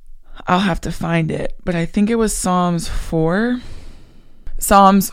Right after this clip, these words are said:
four four. "Tremble and do not sin. When you are on your beds, search your hearts and be silent." And I thought that was good. Searching your heart is allowing God to reveal things to you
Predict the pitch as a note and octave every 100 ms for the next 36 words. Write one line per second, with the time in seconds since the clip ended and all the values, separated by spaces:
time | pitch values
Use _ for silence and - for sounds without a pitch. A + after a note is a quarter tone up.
0 | F3+ - F#3+ F3 E3+ E3+ E3+ - - -
1 | - E3 C#3 D#3+ F3 - - - - -
2 | - A#3+ A3+ A#3+ A#3+ F#3 F#3 F#3 E3+ -
3 | - D#3 F#3 F3+ - - F3+ F#3 G#3+ A#3+
4 | A#3+ F#3 F#3 G3 A3+ A#3+ G3+ D#3+ D3+ -
5 | - - - F#3 G3 - G#3 F#3 E3+ D#3+
6 | D#3 - - D#3+ D#3 D#3 - - C#3+ A#2
7 | - - - - - - - - - -
8 | F#3+ F#3 G3 F3+ E3+ D#3+ - D3 C3+ F3+
9 | - - - - - - - - - -
10 | - A#3 A#3+ G#3+ G3 F#3 E3 E3 E3 E3+
11 | E3+ E3 E3 D#3+ - F3+ E3+ E3 D#3+ D#3+
12 | F3 D#3+ D#3 D#3+ D3+ C#3+ C#3+ - - C3+
13 | C3+ -